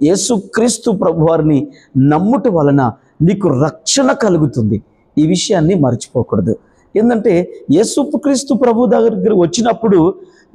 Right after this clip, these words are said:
ఎలా రక్షింపబడతాం అనంటే, మన పాపముల చేత, అపరాధముల చేత చచ్చిన వారమై ఉండి, నరక పాత్రులమైన మనము, శిక్ష పాత్రులమైన మనల్ని విడిపించటానికి యేసుక్రీస్తు ప్రభువారు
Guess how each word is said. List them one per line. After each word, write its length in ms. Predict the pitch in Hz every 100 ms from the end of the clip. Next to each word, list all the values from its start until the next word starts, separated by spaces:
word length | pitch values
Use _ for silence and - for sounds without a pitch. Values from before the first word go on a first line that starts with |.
| 143 156
ఎలా 220 | 196 285
రక్షింపబడతాం 1040 | 269 196 - 277 269 269 240 226 240 226 226 - _ _ 165
అనంటే, 560 | 170 196 151 147 190 - - -
మన 260 | 147 214 233 -
పాపముల 440 | 147 202 269 254 254 254
చేత, 160 | 220 -
అపరాధముల 680 | 170 196 214 233 190 220 214 208
చేత 300 | 196 196 185 185
చచ్చిన 280 | 143 - 208
వారమై 420 | 190 185 170 160
ఉండి, 300 | 160 151 147 - - -
నరక 460 | 143 156 185 220 233
పాత్రులమైన 920 | - 196 233 - 247 247 226 214 190
మనము, 640 | 175 160 170 233 214 143 - _ _ _ _ _
శిక్ష 460 | - - - - 262
పాత్రులమైన 840 | 254 240 262 - 233 233 214 202
మనల్ని 800 | 160 143 156 226 247 165 151 - - _
విడిపించటానికి 1080 | 147 208 - 277 240 - 175 170 165 147 143 - -
యేసుక్రీస్తు 720 | 175 196 240 185 180 156 -
ప్రభువారు 580 | - 147 135 131 127